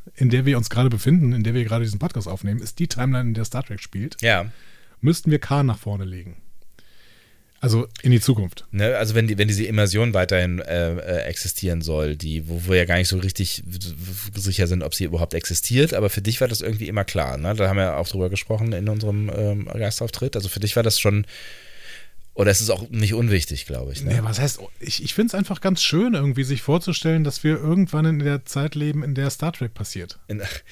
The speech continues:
Speaker 2: in der Khan die Macht ergreift.
Speaker 1: Ja,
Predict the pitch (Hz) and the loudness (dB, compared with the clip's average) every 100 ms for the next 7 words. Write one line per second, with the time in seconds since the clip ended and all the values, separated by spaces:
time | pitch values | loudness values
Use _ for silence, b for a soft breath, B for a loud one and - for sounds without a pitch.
0 | B B 101 107 - 151 160 113 95 90 | B B 0 0 2 2 2 2 2 0
1 | 95 85 80 78 - - B B 117 127 | 0 -2 -2 -2 -4 -10 B B -2 0
2 | 135 135 113 | 2 2 -2